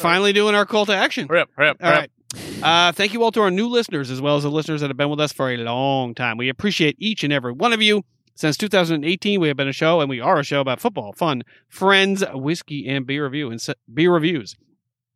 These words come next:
Speaker 1: And since you're listening, please consider heading to our website, thirsty gold dot buzzsprout dot com, or search Thirsty Gold Podcast on the web and subscribe, rate, and review the show.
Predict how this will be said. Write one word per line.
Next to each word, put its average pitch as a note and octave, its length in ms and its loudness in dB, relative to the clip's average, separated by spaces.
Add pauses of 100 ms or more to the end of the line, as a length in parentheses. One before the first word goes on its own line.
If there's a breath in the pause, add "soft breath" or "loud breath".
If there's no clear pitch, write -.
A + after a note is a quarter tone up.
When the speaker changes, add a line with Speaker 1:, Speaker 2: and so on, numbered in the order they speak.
(120)
Speaker 1:
And C#3+ 120 -2
since G3 200 2
you're D#3+ 80 0
listening, D3+ 300 0
please D#3+ 180 -4
consider D3+ 300 -4
heading D3+ 160 -2
to D3 80 -2
our C3+ 60 2
website, E3 420 0 (340 soft breath)
thirsty E3+ 240 2
gold B2+ 380 2
dot G#2+ 140 -6
buzzsprout B2 380 -4
dot B2 140 -4
com, D3+ 280 2 (280 soft breath)
or C3+ 160 -4
search C#3 220 -2
Thirsty D#3 220 -6
Gold C3 200 -2
Podcast D3+ 440 -2
on B2+ 100 -4
the A#2 60 -8
web D3+ 220 2
and B2+ 140 -10
subscribe, D#3 480 -2
rate, D3 180 -2
and C3 160 -8
review C3+ 220 -4
the C3 100 -6
show. A3+ 380 2